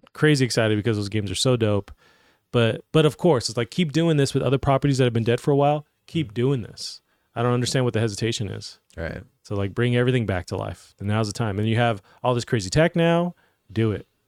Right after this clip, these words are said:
Speaker 1: But it's finally being done, Gavin.
Speaker 2: It's gonna be so scary.
Speaker 1: So we'll, we'll see him in two years here.
Speaker 2: <laughs>
Speaker 1: Oh, another E A news. So Respawn is working on a new, on a brand new single player adventure set in a unique universe.
Speaker 2: Ooh, Lordy.
Speaker 1: So Respawn going back to single player, which is dope.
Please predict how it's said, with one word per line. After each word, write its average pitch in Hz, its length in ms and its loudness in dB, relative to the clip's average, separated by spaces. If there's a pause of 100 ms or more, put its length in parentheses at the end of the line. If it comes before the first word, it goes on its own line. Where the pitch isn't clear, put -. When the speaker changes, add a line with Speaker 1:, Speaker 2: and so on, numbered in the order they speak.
(920)
Speaker 1:
But 98 60 -8
it's - 120 -14
finally 135 240 -2
being 135 180 0
done, 98 200 -4
Gavin. 87 360 -12 (680)
Speaker 2:
It's - 140 -20
gonna 82 120 -20
be 80 160 -20
so 131 280 -8
scary. 196 300 -12
Speaker 1:
So 202 140 -4
we'll, 107 200 0
we'll 120 100 -4
see - 140 0
him 131 100 2
in 120 60 2
two 135 120 0
years 101 440 0
here. 95 160 -6
Speaker 2:
<laughs> 85 80 -4 (960)
Speaker 1:
Oh, 117 260 4
another 131 380 4
E 139 240 4
A 135 40 4
news. 135 300 4
So 117 180 4
Respawn 131 380 2
is 113 100 0
working 120 260 0
on 113 100 0
a 110 40 2
new, 120 440 2 (220)
on 117 120 0
a 107 60 -2
brand 156 280 2
new 147 120 2
single 117 240 0
player 107 180 0
adventure 104 480 -2
set 113 220 -2
in 107 100 -4
a 101 40 -2
unique 107 380 -2
universe. - 520 -6 (200)
Speaker 2:
Ooh, 110 200 -4
Lordy. 101 320 0
Speaker 1:
So 98 320 -2
Respawn 113 340 2
going 104 200 -2
back 107 260 -2
to 101 240 -6
single 151 240 -2
player, 98 260 -2
which 101 180 -10
is 101 80 -8
dope. 135 200 -6